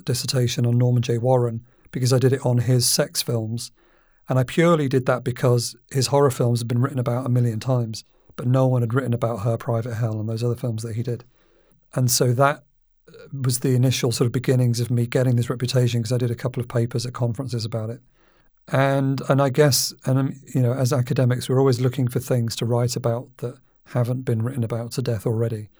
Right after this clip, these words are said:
And the exploitation world was kind of wide open for research. Uh, although there are a lot of people, obviously people like Xavier Mendick, uh, who've written extensively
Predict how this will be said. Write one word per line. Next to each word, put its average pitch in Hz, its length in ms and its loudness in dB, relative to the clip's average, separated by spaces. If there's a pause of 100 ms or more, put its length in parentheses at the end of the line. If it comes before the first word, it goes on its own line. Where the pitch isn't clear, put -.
(600)
And 120 180 2
the 127 100 2
exploitation 131 800 2
world 120 300 2
was 117 100 -4
kind 123 180 2
of 110 120 -2
wide 117 300 2
open 120 460 -2
for - 200 -8
research. 110 720 -6 (960)
Uh, 123 240 2
although 139 260 4
there 131 180 2
are 120 120 2
a 120 60 2
lot 127 180 4
of 120 80 2
people, 117 280 -2
obviously 113 300 -4
people 117 220 -4
like 113 140 -8
Xavier 113 340 -2
Mendick, 113 560 -8 (120)
uh, 110 440 -4 (160)
who've 113 240 -2
written 120 160 -4
extensively 110 840 -2